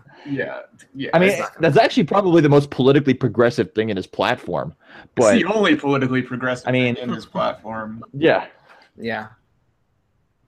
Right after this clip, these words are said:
Speaker 1: But, yeah, like, it's the l-, so unlikely to ha-, or we're likely to see the wall and see that happen. Like
Speaker 3: <laughs>
Speaker 2: But do you, uh,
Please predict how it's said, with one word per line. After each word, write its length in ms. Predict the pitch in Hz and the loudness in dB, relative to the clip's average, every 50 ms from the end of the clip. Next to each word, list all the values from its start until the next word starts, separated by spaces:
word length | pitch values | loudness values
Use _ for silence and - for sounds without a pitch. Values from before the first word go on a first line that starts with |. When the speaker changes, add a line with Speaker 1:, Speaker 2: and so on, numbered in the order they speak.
| - - _ _ _ _ _ | -20 -20 _ _ _ _ _
Speaker 1:
But, 320 | 135 127 123 123 120 104 135 | -2 2 2 4 4 2 0
yeah, 240 | 135 127 120 117 | 2 2 2 2
like, 260 | 120 120 120 120 123 139 | 2 0 0 0 -2 -2
it's 140 | 139 139 | -6 -6
the 120 | - 151 139 | -6 -6 -6
l-, 280 | 131 131 135 139 139 - | -4 -4 -6 -6 -8 -10
so 400 | - - - 175 165 151 143 147 | -16 -12 -4 -2 -2 0 0 0
unlikely 540 | 139 131 120 123 127 127 127 - 123 117 113 | -2 -2 0 0 -2 -2 -4 -8 -10 -10 -8
to 80 | 120 | -8
ha-, 100 | 120 127 - | -8 -8 -6
or 160 | 143 156 180 | -4 -2 0
we're 140 | 220 233 208 | 2 2 2
likely 320 | 208 196 185 180 202 196 | 2 0 0 -2 -2 -2
to 120 | 170 151 | -2 -2
see 180 | 143 - 151 151 | -4 -6 -8 -6
the 120 | - 131 | -6 -6
wall 380 | 120 110 120 113 107 104 - - - | -8 -8 -8 -8 -8 -8 -10 -10 -12
and 100 | 120 113 | -14 -16
see 180 | - - - 107 | -14 -14 -12 -10
that 200 | 113 113 - 113 | -8 -8 -8 -6
happen. 500 | 120 113 110 113 110 113 110 110 107 107 - _ - | -6 -6 -6 -6 -8 -10 -12 -14 -14 -18 -20 _ -14
Like 320 | 113 117 113 117 120 - - - | -12 -12 -12 -14 -16 -20 -18 -18
Speaker 3:
<laughs> 1700 | - 113 - - 131 - - 127 _ _ _ _ _ _ _ _ _ _ - - - - - - - _ _ _ _ _ _ _ - _ | -18 -18 -18 -20 -20 -20 -20 -20 _ _ _ _ _ _ _ _ _ _ -20 -20 -20 -20 -20 -20 -20 _ _ _ _ _ _ _ -4 _
Speaker 2:
But 120 | 156 151 | -2 0
do 80 | 139 175 | 0 -2
you, 120 | 165 - _ _ - | -4 -6 _ _ -6
uh, 80 | 127 | -6